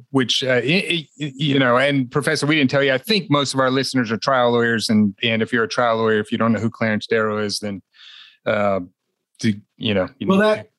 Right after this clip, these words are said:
Speaker 1: pick up a
Speaker 2: that's
Speaker 1: book.
Speaker 2: correct. If you,
Speaker 1: But, yeah.
Speaker 2: if you take polls today, when they take polls of trial lawyers of who's the best trial lawyer, Clarence Darrow still wins those polls, hands
Speaker 1: Yeah.
Speaker 2: down, over anybody.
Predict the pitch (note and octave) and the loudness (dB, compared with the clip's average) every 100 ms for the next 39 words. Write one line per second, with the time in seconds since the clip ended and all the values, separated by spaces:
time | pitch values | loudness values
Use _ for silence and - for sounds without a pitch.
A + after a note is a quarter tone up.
0 | _ - C3+ G3+ G#3 G#3+ G3+ F#3+ F3 - | _ -4 0 2 2 2 2 4 2 -2
1 | F3 E3 F3+ - F3 F#3+ E3+ A3+ A#3+ - | -2 0 0 2 0 0 0 0 0 0
2 | G#3+ G3+ F3 D3 A#2+ D#3+ E3 D#3+ C3 A2+ | 4 4 4 2 -2 -2 2 4 4 0
3 | - - - _ E3 F3 G3+ G3+ G3+ F3 | -4 -20 -20 _ 2 2 2 0 0 2
4 | F#3 E3+ D3 - F3 F3 D#3 C#3 C3 C3 | 2 2 0 0 2 4 4 4 2 0
5 | C3 C3 F#3+ F3 D3 D#3 D3+ - D#3 D3+ | -2 0 0 2 2 2 0 2 4 4
6 | D3 C#3+ C3 A#2 - - - _ - A3+ | 4 4 2 -2 -8 -20 -20 _ -12 0
7 | A3 A3 G#3 F#3+ D#3 - A3+ A3+ F#3 G3+ | 2 4 4 4 4 0 2 4 4 4
8 | F3+ B2+ C3 A#2+ - D3 C#3 C3+ F#3+ G#3+ | 4 2 0 -2 0 2 2 2 2 4
9 | G3+ B2 C3 D#3 D3 D#3 C3 D#3+ F3+ D3 | 4 4 4 4 4 2 2 4 4 4
10 | B2 A#2 | 2 0